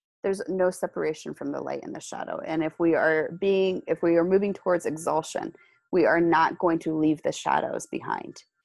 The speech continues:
We are going to pull them forward into the light. So everything is married together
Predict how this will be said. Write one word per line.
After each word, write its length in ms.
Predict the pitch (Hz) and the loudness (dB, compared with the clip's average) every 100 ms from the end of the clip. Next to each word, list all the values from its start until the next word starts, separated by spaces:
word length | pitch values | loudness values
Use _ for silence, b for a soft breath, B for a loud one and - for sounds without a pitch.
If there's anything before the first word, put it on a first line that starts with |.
| _ | _
We 140 | 175 170 | 4 4
are 100 | 170 | 4
going 240 | 170 165 | 4 2
to 100 | 165 | 2
pull 280 | 165 - 190 | -2 2 4
them 160 | 160 151 | 4 2
forward 380 | - 175 160 139 | 2 4 4 2
into 200 | 143 - | 0 -2
the 100 | 135 | -2
light. 220 | 131 135 | 0 -2
So 140 | - 131 - | -4 -6 -4
everything 460 | - 175 170 165 151 | -2 0 0 -2 -4
is 100 | 143 | -4
married 380 | 151 147 135 143 | -4 -4 -6 -10
together 500 | 135 131 131 123 | -8 -8 -8 -10